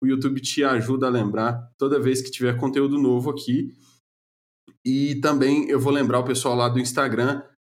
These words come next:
pra fazer a força-tarefa de convidar o pessoal pra vir pra cá. É, o Edmar começou fazendo perguntas importantes, interessantes, instigantes aí, que eu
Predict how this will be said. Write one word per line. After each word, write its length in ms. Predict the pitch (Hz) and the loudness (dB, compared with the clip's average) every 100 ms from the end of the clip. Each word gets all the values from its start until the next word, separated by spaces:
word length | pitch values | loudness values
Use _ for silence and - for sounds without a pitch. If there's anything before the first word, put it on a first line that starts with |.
| - | -4
pra 160 | 139 | -2
fazer 280 | 139 131 131 | 0 0 2
a 40 | |
força-tarefa 1040 | 135 127 123 110 98 101 104 117 117 104 - | 0 -2 -2 -4 -4 -2 -2 -2 -4 -8 -10
de 540 | 110 104 123 135 139 - _ _ _ | -10 -4 0 0 -2 -10 _ _ _
convidar 640 | - 160 175 143 113 117 139 | -2 0 2 0 2 2 2
o 80 | 139 | 0
pessoal 460 | 120 - 104 110 | -2 -2 -2 -2
pra 140 | 120 110 | -2 -2
vir 180 | 117 | -2
pra 180 | 117 117 | -2 -4
cá. 480 | 117 107 120 123 - - _ 92 | -2 0 0 -2 -8 -14 _ -6
É, 300 | 107 107 104 | -2 -2 0
o 160 | 110 | 0
Edmar 840 | 113 110 101 107 113 107 98 95 95 - _ _ _ _ | 0 -2 -2 0 0 0 -2 -4 -8 -20 _ _ _ _
começou 720 | - 131 123 110 - 139 139 | -2 2 2 0 0 2 2
fazendo 440 | 135 127 117 127 127 | 2 -2 0 -2 0
perguntas 1040 | 117 113 123 123 127 107 98 - - - | 0 0 -2 -2 -2 -2 -4 -8 -12 -8
importantes, 760 | 127 123 123 - 123 147 139 120 | -6 -2 -2 -2 -2 0 -2 -4
interessantes, 840 | 117 120 131 117 - 123 135 135 | -6 -2 0 -2 -2 -2 -4 -4
instigantes 880 | 127 165 170 156 120 117 151 147 113 | -2 -2 -2 -4 -2 0 -2 -4 -4
aí, 200 | 113 113 | -2 -2
que 120 | 120 | -2
eu 240 | 127 120 | -2 -2